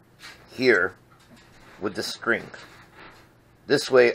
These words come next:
I'll know where the center point is, and then I'll bring these in and weld it. I'll show you how to,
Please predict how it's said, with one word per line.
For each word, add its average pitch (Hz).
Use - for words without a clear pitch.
I'll 110
know 107
where 104
the 104
center 120
point 92
is, 82
and 104
then 117
I'll 113
bring 113
these 123
in 110
and 98
weld 98
it. -
I'll 135
show 147
you 120
how 98
to, 82